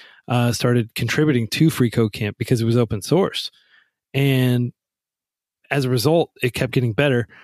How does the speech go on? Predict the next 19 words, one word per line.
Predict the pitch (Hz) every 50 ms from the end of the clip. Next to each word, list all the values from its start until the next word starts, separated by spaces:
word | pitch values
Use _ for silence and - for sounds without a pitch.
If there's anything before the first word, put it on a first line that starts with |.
| - _ -
So | - - 160 147 135 127 123 131 - _ _ _ -
early | 156 160 156 151
on, | 151 151 143 139
I | 135
realized | 127 123 135 135 131 131 127 -
that | 139 127
there | - 139 127
was | 127 127 113
this | - 131 120 -
relationship, | 131 123 131 139 - - 123 - - - -
like, | 123 117 110 - - _ _ - _ _ _ _ _ _ _
the | - 139
resources | 123 120 143 160 147 - 160 156 151 - - 143 135 131 120 - - _
help | - - 151 147 131 - - -
train | - - - 156 156 165 160 147 139 127 110 _ _ _ _ _ _ _ _ _ _ _ _ _ _ _ _ _ _ _ -
people | - 156 - - 143
in | 135
the | 123
community, | 113 - - 147 180 214 196 151 131 127 127 117 -